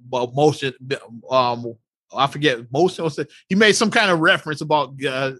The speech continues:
sucking his dick in there. So that's why Ma-, uh, Kwame Brown is saying, "Yeah, you gonna invite another man to your penis." He keeps saying, <laughs> "What kind of man invites another man to his penis?" Yeah. So you's a bitch.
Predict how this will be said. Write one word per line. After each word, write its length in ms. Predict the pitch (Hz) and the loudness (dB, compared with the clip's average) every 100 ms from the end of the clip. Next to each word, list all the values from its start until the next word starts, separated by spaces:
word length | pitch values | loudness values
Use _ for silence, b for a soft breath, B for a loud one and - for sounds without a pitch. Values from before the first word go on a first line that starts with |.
| _ - | _ -10
sucking 360 | - 165 147 139 | 0 2 2 -4
his 160 | 123 | -4
dick 240 | 123 131 127 | -2 -2 -2
in 80 | |
there. 120 | 120 120 | -6 -4
So 100 | 147 | 0
that's 220 | 170 - | 0 2
why 360 | 165 156 147 - b - | 2 4 2 -4 b -4
Ma-, 100 | 160 151 | -2 2
uh, 240 | 156 143 | 2 2
Kwame 400 | 139 175 156 143 | 0 -2 -2 -2
Brown 300 | 147 160 143 | 2 2 2
is 140 | 135 - | -4 -8
saying, 220 | 143 135 | -6 0
"Yeah, 100 | 147 | 0
you 140 | 147 | 0
gonna 200 | 180 170 147 | 0 0 2
invite 220 | 156 147 | 0 0
another 320 | 131 143 131 | 0 -4 -4
man 280 | 131 139 135 | -4 -2 -2
to 120 | - 139 | -4 -4
your 180 | 127 - | -4 -4
penis." 480 | - 139 - 104 | -10 -10 -10 -18
He 60 | - | -10
keeps 220 | 143 120 | -8 -4
saying, 180 | 160 143 _ _ b b _ | -4 -4 _ _ b b _
<laughs> 240 | - - - | -2 -2 -4
"What 160 | 240 | -2
kind 180 | 311 269 | 2 4
of 100 | 190 | 4
man 340 | 156 202 190 175 | 4 2 4 2
invites 340 | 156 180 165 | 2 0 0
another 300 | 160 165 143 | 0 0 0
man 320 | 135 160 143 - | -4 -4 -4 -8
to 120 | 151 | -14
his 160 | 123 - | -14 -18
penis?" 500 | - 180 110 _ - | -12 -10 -10 _ -6
Yeah. 180 | 147 113 - b | -6 -6 -12 b
So 100 | 147 | 0
you's 260 | 202 311 175 | 4 4 4
a 80 | |
bitch. 460 | 127 123 147 107 | 0 2 2 0